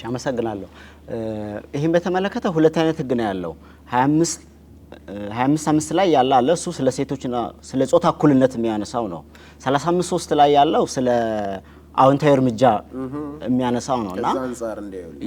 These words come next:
Speaker 1: በትክክል። ስለዚህ የገጠር የመሬት አዋጁ ስለ እኩልነት ነው። አሁን እየተከራከርን ያለነው ስለ ጾታዊ እኩልነት ሳይሆን ለሴቶች የሚ-፣ ስለሚሰጠው አዎንታዊ ድጋፍ ነው፣ አዎንታዊ እርምጃ ነው እያወራን ያለነው። እና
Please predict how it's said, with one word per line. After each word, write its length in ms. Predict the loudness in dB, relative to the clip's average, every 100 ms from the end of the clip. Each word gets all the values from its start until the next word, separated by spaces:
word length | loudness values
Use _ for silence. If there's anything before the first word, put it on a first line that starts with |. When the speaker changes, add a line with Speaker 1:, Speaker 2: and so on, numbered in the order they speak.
| -4
Speaker 1:
በትክክል። 520 | 0 0 -2 -10 -10 -8
ስለዚህ 400 | -2 0 2 0 -2 -12 -16 -2
የገጠር 640 | 4 6 8 6 6 4 4 6
የመሬት 400 | 6 6 2 4
አዋጁ 320 | 4 4 2 -2 -2 -8
ስለ 160 | 2 4
እኩልነት 540 | 4 4 6 6 4 2
ነው። 160 | -10 -12 -4
አሁን 200 | 0 6
እየተከራከርን 680 | 4 4 0 0 0 -4 0
ያለነው 400 | 0 2 0 0 -2
ስለ 200 | 0 2 2
ጾታዊ 300 | 2 2 6
እኩልነት 500 | 4 6 4 4 0 2
ሳይሆን 440 | 2 4 2 2 -2 -18 -10 -2
ለሴቶች 420 | 0 2 0 0
የሚ-፣ 220 | 0 -2
ስለሚሰጠው 640 | -2 0 0 0 -2 0 6
አዎንታዊ 460 | 8 6 4 2 2
ድጋፍ 320 | 2 2 0 0
ነው፣ 120 | -8
አዎንታዊ 340 | -6 -4 0 0
እርምጃ 280 | 0 -4 -4 -4
ነው 120 | -4
እያወራን 420 | -2 -2 -4 -8
ያለነው። 320 | -10 -12 -12
እና 120 | -8